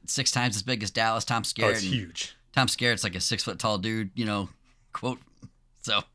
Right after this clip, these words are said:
Speaker 1: yeah, it's massive. And, like, <laughs> it's got this, uh, it's sitting at some kind of a, in a, in a control seat. Like, we don't know if it's, uh, using it as a telescope, if that's the pilot seat. We have no clue. We just know that this, this alien is just, it's, it's calcified, right? It's been there for so long. It's, it's
Speaker 2: Yeah, it's
Speaker 1: mummified,
Speaker 2: been there for,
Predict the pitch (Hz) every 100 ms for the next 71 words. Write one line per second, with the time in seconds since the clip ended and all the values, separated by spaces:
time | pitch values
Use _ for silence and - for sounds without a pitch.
0 | _ - _ 110 92 101 104 135 127 107
1 | 113 110 110 113 117 - - 131 - 135
2 | 127 131 - 123 104 - - 113 - -
3 | 135 139 127 147 123 131 117 107 98 85
4 | - - 104 82 104 98 95 82 131 117
5 | - 127 117 98 92 - - - 147 135
6 | 127 113 120 95 120 107 92 82 - _
7 | _ 117 117 113 101 101 95 85 - 120
8 | 107 123 117 80 104 98 - - 117 107
9 | - 110 - 120 107 110 98 104 104 95
10 | - - 110 135 110 127 113 95 101 117
11 | - 113 98 123 123 117 104 92 - 110
12 | 92 - 87 - 104 95 - 85 - 143
13 | 143 - - 80 80 90 87 - 104 90
14 | - 101 95 90 - - 170 120 104 110
15 | 135 107 104